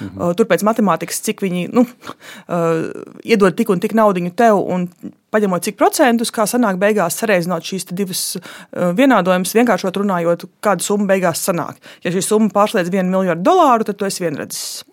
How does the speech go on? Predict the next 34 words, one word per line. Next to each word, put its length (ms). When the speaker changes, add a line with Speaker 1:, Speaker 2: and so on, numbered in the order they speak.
Speaker 1:
Oho, 280
jā. 300
Nu, 140
tā 280
varētu 300
teikt, 220
ka 80
tā 220
ir 60
uzņēmuma 480
vērtība? 760
Speaker 2:
Ā, 60
un 280
uz, 240
nu, 100
tas 160
ir 60
kaut 100
kāds 140
atskaites 400
punkts, 300
mē-, 160
Speaker 1:
Mhm. 120
Speaker 2:
mē-, 300
mērvienība, 520
ko 100
mēs 180
izmantojam, 580
lai 240
kaut 200
kur 120
viņus 260
i-, 160
ieklasificētu. 840